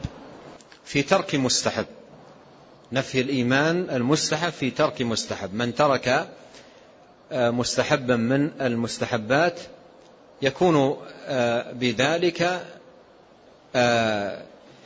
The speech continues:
ي-، يكون بذلك، آه، آه، انتفى عنه كمال الإيمان المستحب،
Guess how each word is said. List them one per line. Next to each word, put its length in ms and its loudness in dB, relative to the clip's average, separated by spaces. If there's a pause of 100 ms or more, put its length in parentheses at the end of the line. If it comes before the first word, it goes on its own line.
(1040)
ي-، 380 0
يكون 380 4
بذلك، 500 2 (500)
آه، 420 2 (380)
آه، 500 0
انتفى 360 2
عنه 540 2
كمال 420 2
الإيمان 380 4
المستحب، 540 -2